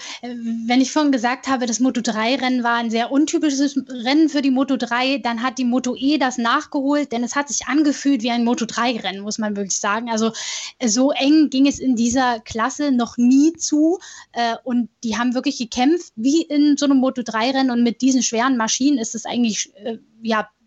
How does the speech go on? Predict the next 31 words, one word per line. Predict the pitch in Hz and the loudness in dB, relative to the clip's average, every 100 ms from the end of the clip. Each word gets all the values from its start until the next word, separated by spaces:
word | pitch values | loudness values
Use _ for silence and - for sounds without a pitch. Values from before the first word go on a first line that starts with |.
| 220 | -6
wirklich | 254 262 - | -4 -2 -2
schwer | - 214 | 0 0
vorstellbar, | - 349 370 208 214 226 240 | 0 -2 0 -2 0 0 0
aber | 233 240 | -2 -2
es | 240 | -4
ist | 220 | -4
passiert. | 247 208 277 311 - - - - | -4 -2 0 0 -4 -14 -16 -6
Äh, | 240 240 214 247 | -2 -2 -4 -8
die | 226 269 | -8 -6
lagen | 247 233 277 269 | -2 0 0 0
bis | 311 - | 0 -2
zum | - 269 | 0 0
Ende, | 190 277 311 302 294 - - | 2 2 4 4 0 -8 -18
äh, | - 254 240 208 _ | -4 -2 -2 -6 _
sieben, | - - 294 320 311 - | -6 2 4 6 4 2
acht | 269 311 - | -6 -6 -10
Fahrer | - 240 277 302 285 277 | -4 0 2 2 0 0
innerhalb | 285 269 262 - | 0 0 -4 -4
einer | 262 285 | -2 0
Sekunde | 247 - 285 302 | -2 0 2 2
und | 247 233 | 2 2
haben | 277 | 0
quasi | 277 262 262 247 | 0 -2 -2 -2
um | 254 233 | -4 -2
die | 254 | -2
Podestplätze | 240 226 311 - 202 196 202 | -2 -2 -4 -4 -8 -6 -6
gekämpft. | 208 - 220 262 - - - - | -6 -2 0 0 -2 -6 -6 -6
Also | - 226 240 | -4 -2 -2
es | - | 0
war | 240 247 240 233 240 | 0 0 0 0 2
lange | 269 311 311 | 2 2 0